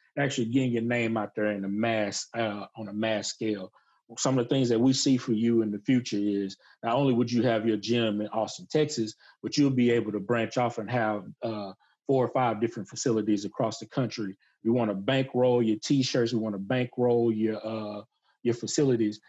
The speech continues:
And all we're asking for you is, uh, ten percent of the revenue that comes in, and we just partner up with you. You still own the intellectual property of everything, but we just, we just believe in your product that much that we wanna bankroll it.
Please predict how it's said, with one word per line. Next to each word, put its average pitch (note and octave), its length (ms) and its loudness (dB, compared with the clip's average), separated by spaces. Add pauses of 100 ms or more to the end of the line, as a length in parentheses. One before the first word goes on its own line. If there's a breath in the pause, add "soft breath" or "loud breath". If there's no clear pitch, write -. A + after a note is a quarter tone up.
(140 soft breath)
And A2+ 80 -4
all B2+ 220 4
we're C3 160 4
asking B2 440 0
for A2 200 -2
you G#2 320 -2
is, G#2+ 280 -4
uh, G2+ 300 -8 (440)
ten D3 220 0
percent A#2 480 -2 (540)
of A#2 280 0
the G#2+ 100 -4
revenue A#2 420 2
that A2 180 0
comes A2+ 340 -2
in, A2 340 -4 (380)
and A2 160 0
we B2 100 4
just A#2 260 -2
partner B2 400 2
up C#3+ 120 -2
with G#2+ 260 -4
you. F#2+ 100 -12
You G#2+ 200 -4
still A#2+ 500 0 (400 soft breath)
own C3 260 2
the A2+ 100 0
intellectual B2+ 600 2
property A#2 560 0
of G#2+ 100 -2
everything, A2 640 -4 (360)
but G#2+ 360 0
we B2 160 2
just, A#2+ 200 0
we A#2 200 0
just B2+ 180 2
believe A#2+ 260 4
in A#2 60 4
your A2+ 100 4
product A2+ 360 -2
that A#2 160 -2
much A2+ 240 -4
that A2 100 -4
we A2 80 0
wanna G#2+ 220 -6
bankroll A2 600 -4
it. A2+ 80 -12